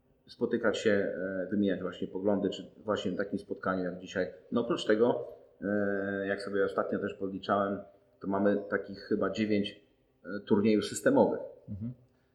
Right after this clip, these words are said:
Speaker 1: No nie trzeba jeździć w Polskę, biorąc pod uwagę, że, no, te nasze kluby i zawodnicy są naprawdę bardzo mocni. No, to jest czołówka krajowa.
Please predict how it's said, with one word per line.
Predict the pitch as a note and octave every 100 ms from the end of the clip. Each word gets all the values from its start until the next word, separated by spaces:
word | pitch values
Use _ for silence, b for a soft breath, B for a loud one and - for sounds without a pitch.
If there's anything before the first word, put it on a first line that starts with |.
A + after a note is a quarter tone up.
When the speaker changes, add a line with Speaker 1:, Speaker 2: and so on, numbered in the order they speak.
| -
Speaker 1:
No | C3+
nie | D#3+
trzeba | D#3+ C3+
jeździć | A2 G2+
w | -
Polskę, | G2+ G2 B2+ D3+ - - - -
biorąc | A2+ A2+
pod | A2+ A2+
uwagę, | G#2+ G#2+ A2
że, | F#2+ A2 G2+ - - - _
no, | G#2
te | A2
nasze | G#2+ G#2+ A2
kluby | A#2 G#2+ G#2+
i |
zawodnicy | G#2 G2+ G#2 -
są | G#2+
naprawdę | G#2 A#2 G2
bardzo | F#2+ G2+
mocni. | F#2 F2 G#2 A#2+ - - _
No, | - A2+ - - - _
to | A#2
jest | -
czołówka | A2+ G#2+ - G2 F#2+ -
krajowa. | G#2 F#2 F#2+ A2 -